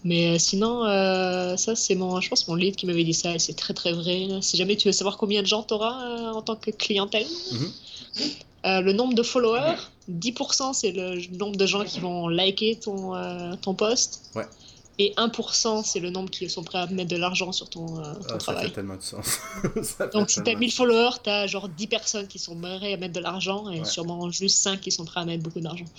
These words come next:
Speaker 2: Ouais, ouais. Ah non, clairement.
Speaker 1: Euh, donc, c'est ça, tu peux gager au nombre de followers que t'as sur, euh, ce que tu vas avoir <laughs> à
Speaker 2: Ouais.
Speaker 1: la fin de la journée.
Speaker 2: Ah, ton
Speaker 1: Donc,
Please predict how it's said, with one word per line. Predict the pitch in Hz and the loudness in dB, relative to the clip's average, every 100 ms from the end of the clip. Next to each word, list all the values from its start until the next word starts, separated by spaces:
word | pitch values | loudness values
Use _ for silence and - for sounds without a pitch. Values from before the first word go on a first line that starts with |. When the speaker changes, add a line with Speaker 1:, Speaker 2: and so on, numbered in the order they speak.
| - 120 | -8 -4
Speaker 2:
Ouais, | |
ouais. | 110 101 - - - - | -2 -4 -8 -20 -20 -12
Ah | 107 | -10
non, | 104 | -6
clairement. | 180 175 175 170 - 165 | -2 -2 -2 -6 -10 0
Speaker 1:
Euh, | 190 165 135 170 | 0 0 -10 0
donc, | 196 247 - | 4 4 4
c'est | |
ça, | - 202 | 2 2
tu | - 196 | 0 0
peux | 208 | 2
gager | 190 208 185 226 | 4 4 6 6
au | 226 | 6
nombre | 196 208 | 4 -2
de | |
followers | 208 233 190 220 | 0 2 2 0
que | |
t'as | 196 214 214 | -2 0 0
sur, | - 196 - | -2 -6 -2
euh, | 165 | -2
ce | - | -2
que | |
tu | 175 175 | -4 -2
vas | 170 | -2
avoir | 165 165 - | 0 0 4
<laughs> | - - 269 320 269 | 4 4 2 2 2
à | |
Speaker 2:
Ouais. | 254 | 0
Speaker 1:
la | - | -2
fin | - | -8
de | 175 | -16
la | 180 | -16
journée. | - 175 202 - - - 359 285 | -16 -12 -12 -12 -12 -10 -12 -10
Speaker 2:
Ah, | |
ton | |
Speaker 1:
Donc, | - | -6